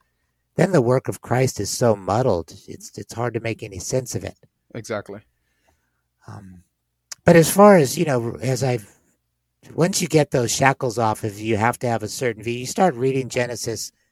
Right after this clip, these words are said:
Speaker 1: you look at Genesis four, you do see other people around. There are,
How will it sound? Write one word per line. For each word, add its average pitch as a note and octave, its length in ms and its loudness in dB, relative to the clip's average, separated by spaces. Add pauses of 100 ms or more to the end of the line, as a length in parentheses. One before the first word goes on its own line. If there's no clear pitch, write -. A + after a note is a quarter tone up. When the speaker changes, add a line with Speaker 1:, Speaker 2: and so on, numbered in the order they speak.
(400)
Speaker 1:
you D#3+ 100 -4
look F3 180 4
at C#3+ 140 2
Genesis C3 540 -2
four, A#2 280 0
you A#2 140 -4
do D3+ 160 -2
see D3+ 240 -2
other B2 240 -2
people B2 400 -4
around. A2+ 520 -4 (1120)
There A#2+ 140 -2
are, A2+ 200 2